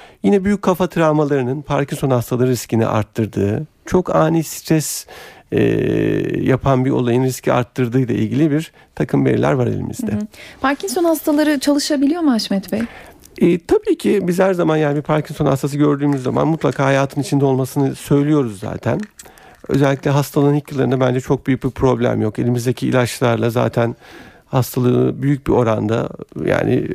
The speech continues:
Speaker 1: bulgularını geri plana itebiliyoruz. Ee, ancak orta ve ileri aşamalarda tabii ki bir mağluliyet nedeni olabiliyor Parkinson hastalığı.
Speaker 2: Peki, e, geçen gün biz de N T V Radyo'da haberini verdik. M S, Parkinson, Alzheimer gibi hastalıkların malulen emeklilik kapsamına alınmasıyla ilgili,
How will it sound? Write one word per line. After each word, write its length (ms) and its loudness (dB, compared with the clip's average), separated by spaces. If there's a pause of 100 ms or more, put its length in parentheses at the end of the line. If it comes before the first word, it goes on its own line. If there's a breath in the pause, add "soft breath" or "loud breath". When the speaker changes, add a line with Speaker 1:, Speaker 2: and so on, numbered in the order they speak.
Speaker 1:
bulgularını 400 2
geri 200 0
plana 280 0
itebiliyoruz. 800 -2 (720 loud breath)
Ee, 40 2 (220)
ancak 400 2
orta 340 2
ve 80 0
ileri 440 0 (140)
aşamalarda 560 0
tabii 240 -4
ki 140 -4
bir 60 4
mağluliyet 480 2
nedeni 260 0
olabiliyor 460 -2
Parkinson 440 -6
hastalığı. 400 -4 (140)
Speaker 2:
Peki, 280 0 (140)
e, 240 2
geçen 380 0
gün 160 2
biz 160 0
de 160 0
N 20 -2
T 160 0
V 80 2
Radyo'da 400 0
haberini 420 0
verdik. 560 0 (160)
M 140 4
S, 160 -6
Parkinson, 540 0
Alzheimer 580 2
gibi 240 -2
hastalıkların 840 0
malulen 380 2
emeklilik 400 -2
kapsamına 500 0
alınmasıyla 560 2
ilgili, 360 0